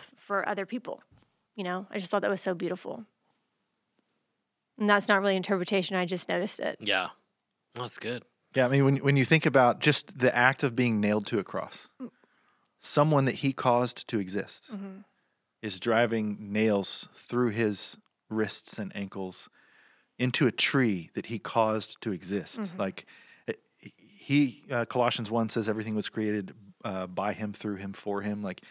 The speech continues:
Speaker 3: he, he's the author of life. In fact, Acts
Speaker 1: Yeah.
Speaker 3: calls him the author of life.
Speaker 2: Yeah.
Speaker 3: We'll, we'll get to that in a little
Speaker 1: Mm-hmm.
Speaker 3: bit. But yeah, that, that he, he lays down all that power and allows himself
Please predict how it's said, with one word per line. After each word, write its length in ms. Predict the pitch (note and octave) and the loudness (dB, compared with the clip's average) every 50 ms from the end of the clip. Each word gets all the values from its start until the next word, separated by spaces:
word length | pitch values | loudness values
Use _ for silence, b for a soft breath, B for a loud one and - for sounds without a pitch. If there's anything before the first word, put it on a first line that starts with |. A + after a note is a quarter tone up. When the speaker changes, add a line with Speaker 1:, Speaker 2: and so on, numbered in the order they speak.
| B B | B B
Speaker 3:
he, 120 | B A2+ - - | B -6 -4 -4
he's 220 | - A2 G#2 - | -4 -4 -4 -4
the 140 | - A2 F#2+ | -4 -4 -2
author 300 | F2+ G2 G2 - - G#2+ | -2 -2 -2 -2 -2 -4
of 100 | G2+ F#2 | -4 -2
life. 200 | G2 F#2+ A2+ G2+ | -2 -2 -2 -2
In 80 | G#2 - | -2 -2
fact, 260 | - A2 G#2 - - _ - | 0 0 -2 -2 -6 _ -6
Acts 340 | A2 A2+ - - - - - - - | -4 -4 -6 -8 -12 -16 -14 -8 -4
Speaker 1:
Yeah. 160 | A3+ A3+ E3 | 0 2 4
Speaker 3:
calls 160 | B2 A#2 - B2+ | 4 4 2 0
him 80 | B2 | 0
the 120 | A#2+ A#2+ B2 | 2 4 4
author 160 | A#2 B2 B2 | 4 4 4
of 60 | A#2+ | 4
life. 240 | B2 B2 B2 - - | 4 4 4 2 -2
Speaker 2:
Yeah. 200 | A#2+ A2 G2+ A2 | -8 -6 -2 0
Speaker 3:
We'll, 100 | A#2 A#2+ A#2 | 0 2 2
we'll 60 | A2 | 0
get 100 | A#2 A2+ - | 0 -2 0
to 60 | A#2 | 0
that 80 | A2+ | 0
in 60 | G#2+ A#2 | 0 0
a 20 | |
little 160 | A2+ A2+ G#2+ | -2 -2 0
Speaker 1:
Mm-hmm. 180 | G2 A#2+ A2 A2+ | 0 0 0 0
Speaker 3:
bit. 120 | A2 F#2+ | -2 -4
But 40 | - B B B B B B B B B | -4 B B B B B B B B B
yeah, 100 | C3 B2+ | 4 4
that, 240 | G#2 A2 - - A#2 | 4 4 0 0 4
that 180 | B2+ C3 C3 - | 4 4 4 4
he, 480 | - C#3+ C3 C3 B2+ B2 A#2+ B2 - _ _ _ _ _ _ _ _ _ _ | 4 4 4 4 4 2 0 -2 -6 _ _ _ _ _ _ _ _ _ _
he 180 | - B2+ B2+ A#2 | -2 2 2 4
lays 500 | A2 G#2 G#2+ A2+ A2+ A#2+ B2+ C3 B2+ B2+ | 4 4 4 4 4 6 4 2 2 0
down 300 | G#2 B2 A#2+ A#2+ A#2 A2+ | 2 4 4 4 6 4
all 140 | A2 A2 G#2+ | 4 4 4
that 180 | G#2+ G#2 F#2 | 4 2 0
power 340 | - - A2 A2 G#2 G2+ G2 | 0 0 2 2 2 0 -2
and 140 | - G#2 G#2 | -4 -4 -6
allows 480 | G2+ F2+ F#2 G2 F#2+ G2 G#2 G#2+ - - | -6 -6 -4 -2 0 2 2 0 0 -4
himself 560 | G#2+ G2 - - G2+ F#2 F2 - - - | -8 -10 -10 -8 -8 -8 -8 -8 -12 -20